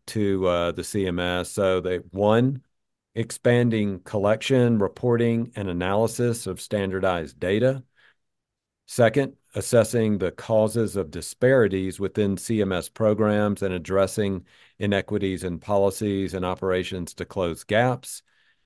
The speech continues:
Third, building capacity in provider organizations and the healthcare workforce to reduce disparities. Fourth, advancing language access, health literacy,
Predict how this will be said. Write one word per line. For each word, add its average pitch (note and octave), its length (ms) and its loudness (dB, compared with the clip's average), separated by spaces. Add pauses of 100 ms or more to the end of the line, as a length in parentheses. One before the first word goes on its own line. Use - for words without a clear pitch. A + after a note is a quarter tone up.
(120)
Third, B2 540 4 (460)
building A2 440 2
capacity G#2 800 -4
in F2+ 100 -4
provider F#2+ 600 0
organizations G2 1040 0
and F2+ 140 -2
the D#2+ 60 -4
healthcare F#2+ 540 -2
workforce G#2 680 -2
to G2 120 -4
reduce E2+ 560 -2
disparities. E2+ 920 -6 (480)
Fourth, A#2+ 480 6 (380)
advancing G2 840 -2
language G2+ 560 -2
access, A2 840 0 (200)
health F#2+ 340 -4
literacy, A2+ 880 2